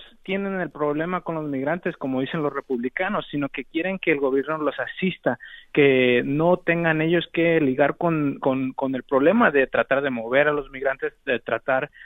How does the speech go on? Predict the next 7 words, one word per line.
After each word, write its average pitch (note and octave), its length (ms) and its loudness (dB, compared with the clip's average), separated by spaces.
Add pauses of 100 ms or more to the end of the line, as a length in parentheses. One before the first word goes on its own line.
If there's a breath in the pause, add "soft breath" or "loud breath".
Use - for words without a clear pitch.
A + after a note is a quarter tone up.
(240 loud breath)
de B2+ 520 2
ayudar A#2+ 420 2
a E3 40 4
los D#3 160 0
migrantes. C3 480 -6 (240)
Necesitan E3+ 540 0
ellos E3 280 2